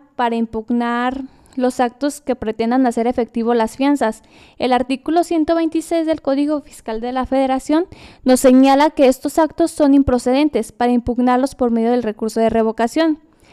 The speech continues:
Otro punto es la garantía, o otro tipo de estrategia. Una de las ventajas que tiene el recurso de revocación es que puede suspender el procedimiento administrativo de ejecución mientras esté el recurso de revocación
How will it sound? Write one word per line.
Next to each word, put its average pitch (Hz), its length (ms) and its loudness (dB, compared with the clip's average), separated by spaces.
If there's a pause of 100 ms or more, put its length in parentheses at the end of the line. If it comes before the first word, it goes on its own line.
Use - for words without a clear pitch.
(640)
Otro 320 420 0
punto 330 300 0
es 302 100 -4
la 277 140 0
garantía, 214 680 -4 (840)
o 220 260 0
otro 220 220 -6
tipo 226 280 -8
de 214 60 -2
estrategia. 247 580 -8 (500)
Una 339 380 2
de 427 60 6
las 320 160 4
ventajas 254 520 0
que - 140 -4
tiene 247 240 -2
el 277 60 -2
recurso 233 420 -4
de 277 100 0
revocación 220 680 -4 (340)
es 254 180 -2
que 311 140 -2
puede 311 380 2
suspender 233 540 -4
el 262 80 -2
procedimiento 226 600 -2
administrativo 226 600 0
de 240 60 0
ejecución 302 580 -2 (400)
mientras 262 500 4
esté 240 280 0
el 226 80 0
recurso 277 500 -2
de 302 100 0
revocación 285 640 0